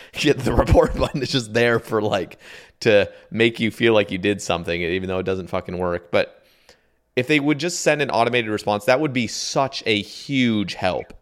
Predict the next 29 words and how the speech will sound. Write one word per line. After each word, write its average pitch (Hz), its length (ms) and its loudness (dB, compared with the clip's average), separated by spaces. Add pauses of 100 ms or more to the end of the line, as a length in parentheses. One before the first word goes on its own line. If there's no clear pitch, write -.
(1040)
to, 101 200 0
like, - 420 -4
botting 92 340 0
in 90 140 -6
general 73 480 -8
and 87 260 -8 (180)
break, 92 440 -4
and 87 260 -12
rule 95 300 -2
breakers. - 560 -10 (1300)
That's - 140 -8
what - 120 -4
Twitter 123 260 0
does. 85 280 -6
When 104 180 -6
you 127 100 -4
report 123 340 -2
somebody 120 240 -4
on 98 140 -2
Twitter, 104 320 -4
I've 98 160 -6
reported 113 340 -4
people - 240 -14
on 85 80 -8
Twitter 85 340 -8 (800)
and 104 240 2
on 107 140 2
Twitch, - 480 -2 (880)
and 90 460 -4